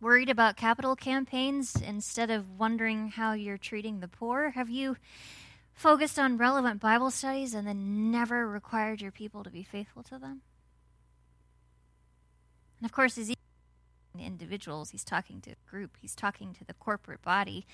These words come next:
because it's not about the individual, it's about what we do together. How have we earned it? How have we created this? What are the systems undergirding it that has let us,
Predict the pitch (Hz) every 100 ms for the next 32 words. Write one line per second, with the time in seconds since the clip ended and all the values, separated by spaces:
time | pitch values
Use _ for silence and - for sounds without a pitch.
0 | - - 196 180 - - - - 196 190
1 | 175 - 170 - 175 165 - 185 - -
2 | 170 - - 175 165 170 - - 190 156
3 | - _ _ - - 175 185 - 196 _
4 | _ _ _ _ _ _ _ _ _ _
5 | _ _ _ _ _ _ _ _ _ _
6 | _ _ _ _ _ _ _ _ _ _
7 | _ _ _ _ _ _ - 220 190 185
8 | 175 226 196 170 190 - 214 214 202 190
9 | 190 - - 208 220 196 - 185 - -
10 | 208 196 185 - 240 220 - 202 202 202
11 | 196 185 180 214 208 196 185 175 196 190
12 | 185 185 233 240 196 196 -